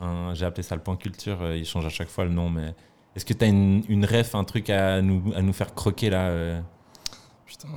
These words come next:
Speaker 2: euh,
Speaker 1: T'as pas préparé,
Speaker 2: Bah
Speaker 1: ça,
Speaker 2: oui,
Speaker 1: je sais.
Speaker 2: non, mais j'ai, j'ai préparé des trucs, mais en fait j'ai trop, parce que,
Speaker 1: Ok,
Speaker 2: euh,
Speaker 1: bah, choisis.
Speaker 2: je sais pas trop, euh,
Speaker 1: Deux trucs, pas plus.
Speaker 2: Ok. Euh,
Speaker 1: Faut nous les décrire, hein.
Speaker 2: Bah,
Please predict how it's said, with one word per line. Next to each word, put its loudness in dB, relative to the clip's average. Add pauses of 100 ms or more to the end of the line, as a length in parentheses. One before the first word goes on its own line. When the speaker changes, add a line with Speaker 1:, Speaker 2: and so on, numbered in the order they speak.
(100)
Speaker 2:
euh, -8 (240)
Speaker 1:
T'as -4
pas 0
préparé, -4
Speaker 2:
Bah 4
Speaker 1:
ça, 8
Speaker 2:
oui, 10
Speaker 1:
je 10
sais. 8
Speaker 2:
non, 10
mais 10
j'ai, 4
j'ai 4
préparé 6
des 6
trucs, 0
mais 6
en 6
fait 4
j'ai 2
trop, 0 (320)
parce -6
que, -6
Speaker 1:
Ok, -2
Speaker 2:
euh, -2
Speaker 1:
bah, -4
choisis. 2
Speaker 2:
je 2
sais 4
pas 6
trop, 4
euh, 4 (640)
Speaker 1:
Deux 6
trucs, -2 (560)
pas -2
plus. -6 (600)
Speaker 2:
Ok. -6 (560)
Euh, 2 (120)
Speaker 1:
Faut -4
nous 4
les 2
décrire, -2
hein. -4 (1600)
Speaker 2:
Bah, 4